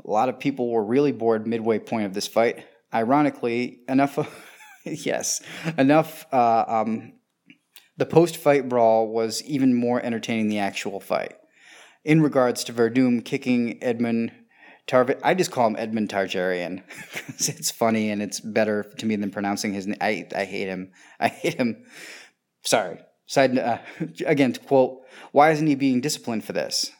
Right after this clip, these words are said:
Assaulting a coach seems like it would warrant some sort of punishment, especially since Edmund posed no threat to Verdum. I mean, the guy is a former world heavyweight champion, champion, and he straight <laughs> kicked a guy in the chest.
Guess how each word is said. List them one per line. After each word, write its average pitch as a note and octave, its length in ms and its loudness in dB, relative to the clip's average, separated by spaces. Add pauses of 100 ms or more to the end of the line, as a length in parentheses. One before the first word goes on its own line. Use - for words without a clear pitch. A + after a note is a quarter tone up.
Assaulting C#3+ 400 2
a A2+ 60 -4
coach B2 320 -2
seems C3 260 2
like A#2 120 0
it A2 60 -4
would A2+ 160 -4
warrant A2+ 320 -2
some F3 280 4
sort B2+ 240 -2
of G#2 80 -8
punishment, A2 540 -4 (600)
especially D3 460 2
since C3 360 -2
Edmund B2+ 360 0
posed A2+ 320 -2
no A#2 160 2
threat A2 300 -2
to - 60 -16
Verdum. G2+ 560 -4 (120)
I A#2 60 -8
mean, A#2 180 0
the A2+ 80 0
guy A#2 300 2
is A#2 180 0
a G#2 60 -10
former A#2 640 -2 (1300)
world C#3+ 200 4
heavyweight B2+ 440 2
champion, A#2+ 420 -4
champion, A#2 640 0 (560)
and A#2+ 140 -4
he C3 80 2
straight D3 320 4
<laughs> - 0 -
kicked - 360 2
a D#3 60 0
guy B2 260 0
in A#2 180 0
the G#2+ 60 -2
chest. - 580 -2